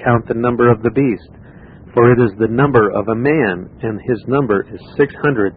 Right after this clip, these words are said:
threescore and six." The name of the beast, since the time of Irenaeus, the disciple of Polycarp, who was contemporary with the Apostle John, is understood to be Latinus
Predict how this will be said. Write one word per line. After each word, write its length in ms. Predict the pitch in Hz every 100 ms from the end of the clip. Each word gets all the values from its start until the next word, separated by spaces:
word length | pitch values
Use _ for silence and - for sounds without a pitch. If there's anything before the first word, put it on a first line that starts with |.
| -
threescore 800 | - 123 - - 139 110 95 - -
and 140 | 92 - 139
six." 280 | 120 - - - - - - - -
The 60 |
name 260 | 120 117 127
of 100 | 117
the 80 | 107
beast, 380 | 104 151 120 117 - -
since 160 | 117
the 100 | -
time 260 | - 120 113
of 140 | 107
Irenaeus, 580 | 107 104 143 131 104 113 -
the 100 | 101
disciple 500 | 98 - 113 113 101
of 120 | -
Polycarp, 680 | - 139 135 - 98 98 98 -
who 100 | 120
was 180 | 110 101 -
contemporary 680 | 104 - 147 147 113 101 98
with 220 | 98 101
the 100 | -
Apostle 440 | 98 - 113 110 123
John, 440 | 139 139 101 95 -
is 180 | 98 -
understood 680 | 123 107 - - 160 110 -
to 80 |
be 320 | 101 107 104 101
Latinus 640 | 113 139 143 113 92 85